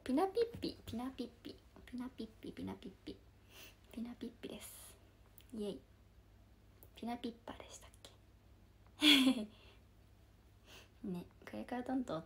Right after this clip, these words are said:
人になっていくんやな。え、そうですよ。いや、なんかそんな感じしない。本当にそんな感じしないです。私ずっとなんか、感覚的には時止まってます。ばあちゃん、いや、中身も大人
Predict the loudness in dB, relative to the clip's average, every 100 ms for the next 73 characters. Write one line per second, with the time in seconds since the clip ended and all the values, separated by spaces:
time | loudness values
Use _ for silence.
0 | -2 -2 0 -2 -4 -8 -8 -4 -4 -2
1 | -4 -2 -2 -2 2 4 4 2 0 -8
2 | -8 -4 -4 -6 -12 -20 -20 -20 -18 -4
3 | 2 4 4 0 -2 2 2 2 0 2
4 | 4 4 2 0 0 2 4 2 -2 -12
5 | -20 -20 -8 -2 -2 0 -2 0 0 0
6 | 0 -2 -4 -2 -2 -2 -6 -12 -14 -20
7 | -20 -20 -20 -6 -4 -2 -2 -4 -2 0
8 | 0 -2 -6 -10 -16 -20 -18 -8 -2 0
9 | 0 -4 -4 0 0 0 -4 -4 -2 -2
10 | -2 -4 -4 -8 -12 -16 -20 -20 -20 -20
11 | -20 -20 -20 -20 -20 -20 -20 -20 -20 -18
12 | -16 -16 -6 -4 -4 -2 0 2 4 4
13 | 4 2